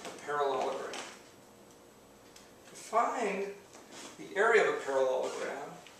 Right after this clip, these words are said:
you multiply the base, A C, times the height. But we don't have a height,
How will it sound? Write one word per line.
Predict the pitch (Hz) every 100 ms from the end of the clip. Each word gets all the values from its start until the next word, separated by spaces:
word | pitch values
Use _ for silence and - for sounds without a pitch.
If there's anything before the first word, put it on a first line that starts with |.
| - - - 165
you | 160 156 156 - - - - - - -
multiply | 151 170 - - - 143 139 135 135 143 - - -
the | - -
base, | 180 139 - - - - - - -
A | 147 147
C, | - - 127 127 139 - - - - - - - - - - - - -
times | 165 139 143 147 - - - - -
the | -
height. | - - - - - - - - - - - - - - - - -
But | 147
we | 151
don't | 156 151
have | 165 -
a |
height, | - -